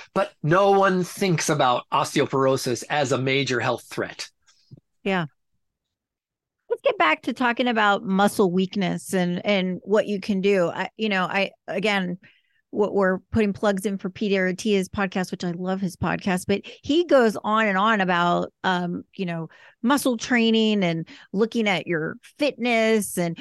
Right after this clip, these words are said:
Speaker 2: because even if you're exercising every day, your,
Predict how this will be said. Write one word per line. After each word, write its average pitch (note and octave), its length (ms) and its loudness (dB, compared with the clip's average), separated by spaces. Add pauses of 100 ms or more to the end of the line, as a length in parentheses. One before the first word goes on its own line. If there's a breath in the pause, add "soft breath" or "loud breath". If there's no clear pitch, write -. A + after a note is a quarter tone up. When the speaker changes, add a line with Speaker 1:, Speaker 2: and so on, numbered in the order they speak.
(140 loud breath)
Speaker 2:
because A3+ 320 2 (140)
even D#4+ 500 4
if B3+ 240 0
you're F#3+ 320 2
exercising G3 880 0
every F#3 380 0
day, F#3+ 560 4 (420 loud breath)
your, A#3+ 500 4